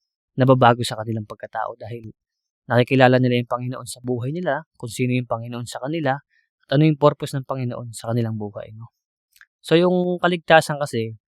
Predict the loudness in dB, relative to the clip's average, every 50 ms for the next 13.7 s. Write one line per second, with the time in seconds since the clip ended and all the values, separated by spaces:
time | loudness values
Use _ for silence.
0 | _ _ _ -6 -4 -2 2 4 4 4 4 2 0 0 0 2 2 2 2 0
1 | -2 -4 -14 -18 _ _ _ _ _ _ _ _ _ _ _ _ -8 -2 0 2
2 | 4 4 4 4 2 2 -2 _ -8 -6 -6 -6 -8 _ -10 -10 -4 0 0 0
3 | 0 0 -4 -10 _ _ _ _ _ _ _ _ _ _ _ _ _ -2 -2 0
4 | 0 2 2 2 2 2 2 2 2 0 0 -2 -4 -6 -6 -8 -8 -12 _ _
5 | -8 -6 -4 0 2 2 2 2 2 0 0 -2 -2 -4 -6 -6 -6 -6 -6 -8
6 | -10 -16 _ _ _ _ _ _ _ -4 -2 -2 -2 -2 -2 -2 0 0 0 0
7 | 0 -2 -2 -4 -6 -8 -12 -18 -20 -20 -20 -20 _ -20 -20 -20 -18 -8 -4 -2
8 | -2 -2 -2 -2 -2 -4 -2 -2 -2 -4 -4 -4 -4 -2 -2 0 -2 -2 -4 -6
9 | -10 -12 _ _ _ _ _ _ _ -8 -6 -2 0 0 0 0 0 -2 _ _
10 | _ _ _ -18 -4 0 2 4 4 4 2 0 -2 -2 0 0 0 0 0 -2
11 | -4 -4 -4 -6 -4 -2 0 0 0 0 -2 -4 -2 0 0 0 0 -2 _ _
12 | _ _ _ _ _ _ _ _ -2 -2 -2 0 0 -2 -2 -2 -4 -10 -8 -8
13 | -8 -6 -4 -2 -2 -2 -4 -8 -14 -16 -16 -18 -20 -20